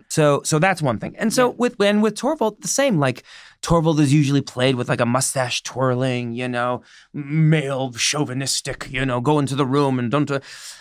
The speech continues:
Speaker 1: and when Jamie Lloyd ga-, you know, offered me this part, to be real with you, um, we kind of talked about how we don't want that.
Speaker 2: Right.
Speaker 1: I should ask you, what do you, what do you think the correla-, correlations are?
Speaker 2: Well, I mean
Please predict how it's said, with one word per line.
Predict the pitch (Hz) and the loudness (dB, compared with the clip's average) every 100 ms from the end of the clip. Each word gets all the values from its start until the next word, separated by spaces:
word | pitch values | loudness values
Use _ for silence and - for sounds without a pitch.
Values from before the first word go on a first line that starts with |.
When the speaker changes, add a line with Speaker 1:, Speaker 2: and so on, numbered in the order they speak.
| - - | -20 -2
Speaker 1:
and | 208 214 214 196 | 2 4 4 2
when | 208 170 | 2 0
Jamie | 165 175 190 | 0 2 2
Lloyd | 180 151 143 147 147 _ - _ - - | 2 2 2 2 -2 _ -20 _ -18 -8
ga-, | 139 123 | -4 -2
you | 143 143 | 0 0
know, | |
offered | - 120 131 143 | 2 0 0 0
me | 139 | 0
this | 131 135 | -2 -4
part, | - 107 160 98 98 - _ | -4 -2 -2 -2 -8 -20 _
to | - 160 | -4 0
be | 160 | 2
real | 165 135 156 226 | 2 2 0 0
with | 107 - | -4 -8
you, | 101 117 165 | -8 -6 -4
um, | 127 123 123 123 - - - | -2 0 -2 -4 -8 -16 -8
we | - 170 | -2 0
kind | 214 | 2
of | 196 | 0
talked | 156 180 - | 0 0 0
about | 185 180 | 0 0
how | 156 180 | 2 0
we | 185 | 2
don't | 131 160 180 | 2 0 0
want | 147 170 - | 0 -2 -2
that. | 190 180 - - - | -4 -4 -6 -10 -6
Speaker 2:
Right. | 165 160 147 - - | -2 0 -2 -4 -4
Speaker 1:
I | 214 | 0
should | 233 | 2
ask | 190 139 | 0 2
you, | 285 | 2
what | 160 165 | 2 2
do | |
you, | 156 - - - | 0 -2 -6 0
what | 185 | 4
do | |
you | 165 330 | 4 4
think | - 120 | 2 -4
the | |
correla-, | 120 113 95 101 - - | -4 -4 -4 -6 -10 -12
correlations | - 120 110 214 247 | -6 -4 -4 -6 -6
are? | - | 0
Speaker 2:
Well, | 320 294 285 277 277 277 262 - | 2 4 4 2 2 0 -2 -8
I | - 254 | -2 2
mean | 269 277 269 262 | 4 4 4 2